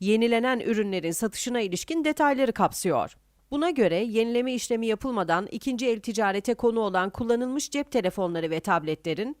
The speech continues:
tüketicinin kolaylıkla görebileceği ve okuyabileceği şekilde malın mevcut durumunu ve varsa yapılan işlemleri gösteren bilgilendirme etiketiyle satışı zorunlu tutuldu.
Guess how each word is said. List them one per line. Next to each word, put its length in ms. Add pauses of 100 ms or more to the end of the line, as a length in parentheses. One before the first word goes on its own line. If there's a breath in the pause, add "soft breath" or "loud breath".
(140)
tüketicinin 600
kolaylıkla 520
görebileceği 720
ve 100
okuyabileceği 840
şekilde 540 (200)
malın 400
mevcut 400
durumunu 520 (120)
ve 260
varsa 320
yapılan 420
işlemleri 520
gösteren 540
bilgilendirme 680
etiketiyle 680
satışı 540
zorunlu 440
tutuldu. 500